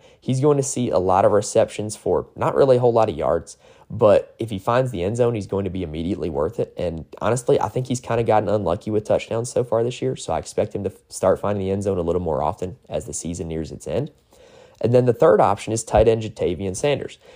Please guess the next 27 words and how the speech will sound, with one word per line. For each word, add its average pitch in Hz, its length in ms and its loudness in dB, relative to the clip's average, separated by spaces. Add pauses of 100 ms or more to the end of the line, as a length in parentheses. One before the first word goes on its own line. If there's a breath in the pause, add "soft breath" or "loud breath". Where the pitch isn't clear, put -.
(160 loud breath)
So - 200 2
for 131 120 -2
some 185 200 0
reason, 151 260 4
DraftKings 139 520 2
doesn't 127 280 4
get 123 180 2
the 98 60 0
memo 98 360 0
that 71 220 -6
Jatavian 101 520 -4
Sanders 85 420 -6
is - 340 -10
a - 60 -8
really 80 260 -4
good 73 200 -4
fantasy 64 360 -8
option. - 300 -12 (220 loud breath)
He 117 120 2
had 120 60 6
about 147 180 4
twenty-four 143 460 4
points 107 320 -2
last 101 240 4
week 101 180 -2
against 104 260 0
Oklahoma, 95 560 -2